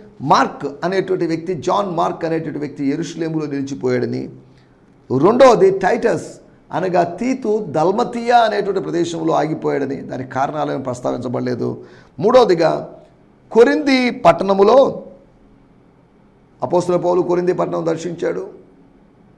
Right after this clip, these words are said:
పత్రికలు రాశాడు, నాలుగు పత్రికలు రాశాడు,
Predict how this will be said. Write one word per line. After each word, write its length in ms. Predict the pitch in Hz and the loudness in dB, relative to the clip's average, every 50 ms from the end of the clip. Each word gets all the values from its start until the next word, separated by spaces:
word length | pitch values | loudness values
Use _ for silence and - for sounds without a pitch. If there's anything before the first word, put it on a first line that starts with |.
| _ _ _ _ _ _ _ _ 156 | _ _ _ _ _ _ _ _ -8
పత్రికలు 400 | 160 160 - 180 180 185 170 160 | -6 -4 -6 -4 -4 -2 -2 -2
రాశాడు, 340 | 165 165 160 160 170 165 175 165 | -2 -2 -2 -2 -2 -2 -2 -2
నాలుగు 220 | 160 160 165 170 170 170 | -2 -2 0 0 -2 -2
పత్రికలు 360 | 165 160 170 175 185 170 170 165 | -4 -6 -6 -6 -4 -4 -2 -2
రాశాడు, 260 | 160 151 170 180 | -2 -2 -2 -2